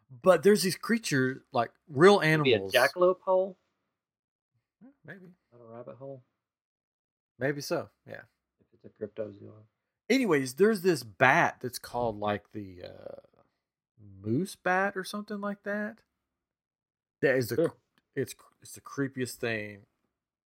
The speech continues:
Speaker 1: I've ever seen. But it looks exactly like what people describe the Jersey Devil. So if you know, have you heard of the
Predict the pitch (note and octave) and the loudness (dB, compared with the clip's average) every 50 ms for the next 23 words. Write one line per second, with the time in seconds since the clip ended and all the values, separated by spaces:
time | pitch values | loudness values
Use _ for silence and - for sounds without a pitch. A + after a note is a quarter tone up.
0 | _ _ _ _ _ _ _ _ _ _ _ _ _ _ _ _ B2+ A#2 A#2+ A2+ | _ _ _ _ _ _ _ _ _ _ _ _ _ _ _ _ -4 -4 -2 -2
1 | A2+ - - C3 A#2 G#2 - _ _ _ _ A#2 A2 F#3+ G#3+ G#3 D#3+ A#2 - - | -4 -6 -6 -8 -8 -8 -10 _ _ _ _ -4 4 8 8 10 8 8 4 -2
2 | _ _ D3+ D3+ C#3+ C3 C#3 C3+ D3+ F#3 F#3 - - D3+ B2 G#2 G2 A2+ C3 C3 | _ _ -2 -2 -2 -4 -2 2 4 4 4 4 -2 -6 -6 -4 0 2 4 4
3 | C#3+ - - D3 C#3 B2+ A#2 A#2+ A#2 A2+ A2 G#2 G#2 G2+ - A2 A2 A2+ A2 - | 4 2 0 -2 -2 -2 -2 -4 -2 -2 -2 -2 -2 -4 -6 -6 -6 -6 -6 -8
4 | B2 A#2 - A2+ A2+ G2+ A2 - - - A#2 A2 G#2+ G#2 F#2+ G#2+ G2 F2+ - A2 | -12 -12 -10 -10 -8 -8 -8 -10 -6 -2 0 2 2 0 0 -6 -10 -6 -4 -2
5 | A2 A2 G2 G2+ F#2+ F2+ C3+ E3+ D3 G#2+ F#2+ F#2 F#2+ - _ - A2+ - G#2+ A2 | -2 -2 -2 -6 -4 -2 0 0 0 -2 -6 -8 -10 -16 _ -8 -8 -8 -4 -2
6 | A2+ A#2 A#2 A2+ A2+ A#2+ G#2 G#2+ A#2 A#2+ A2+ G#2 G#2+ G#2 G2 - | 0 0 0 -2 -4 -8 -6 -2 -2 -2 -2 -2 -4 -6 -8 -10